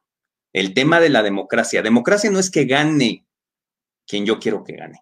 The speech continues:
Democracia es que gane el que el pueblo quiere que gane. Es un hecho que el pueblo quería que ganara Trump. Es un hecho que el pueblo quería el Brexit. ¿Ok?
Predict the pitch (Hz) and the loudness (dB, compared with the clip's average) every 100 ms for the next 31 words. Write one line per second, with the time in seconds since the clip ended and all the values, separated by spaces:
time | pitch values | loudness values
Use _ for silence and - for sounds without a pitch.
0 | _ _ _ _ _ _ - 110 123 120 | _ _ _ _ _ _ -4 0 0 0
1 | 165 190 220 202 - 107 117 143 120 87 | -2 -2 -4 -6 -4 -2 0 -2 -2 -6
2 | - _ _ _ - 110 101 107 95 147 | -14 _ _ _ -4 -4 0 -4 0 2
3 | 139 123 104 - 92 90 - 78 - _ | 2 2 -4 -6 -10 -10 -16 -18 -20 _
4 | _ _ _ _ _ _ _ _ _ 131 | _ _ _ _ _ _ _ _ _ 0
5 | 147 147 151 233 - 110 98 - - - | 0 0 -2 -2 -4 -4 -4 -4 -4 -4
6 | 110 104 92 98 - - - _ _ _ | -6 -6 -12 -14 -16 -18 -18 _ _ _
7 | _ _ _ _ _ _ - 110 131 151 | _ _ _ _ _ _ -6 -4 -2 -2
8 | 156 180 170 113 117 123 120 92 87 82 | -2 -4 -6 -4 -4 -4 -6 -8 -10 -12
9 | - - - _ _ _ _ _ _ _ | -16 -16 -20 _ _ _ _ _ _ _
10 | _ _ _ _ _ _ _ _ - - | _ _ _ _ _ _ _ _ -16 -8